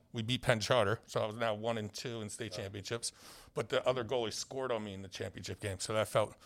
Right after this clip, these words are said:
Speaker 1: pretty bad about that. It was really my senior year. Okay, we're in the Springfield game, and,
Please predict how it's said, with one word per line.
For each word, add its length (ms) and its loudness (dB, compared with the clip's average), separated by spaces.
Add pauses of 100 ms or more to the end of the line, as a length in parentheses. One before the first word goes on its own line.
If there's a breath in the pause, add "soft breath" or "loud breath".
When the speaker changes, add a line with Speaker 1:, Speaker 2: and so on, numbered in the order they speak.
(440 loud breath)
Speaker 1:
pretty 160 0
bad 240 6
about 240 2
that. 180 2 (340 loud breath)
It 60 2
was 120 8
really 200 10
my 160 8
senior 580 2
year. 340 2 (220 loud breath)
Okay, 260 2
we're 180 -2
in 60 -2
the 60 -4
Springfield 520 -2
game, 220 0
and, 180 -4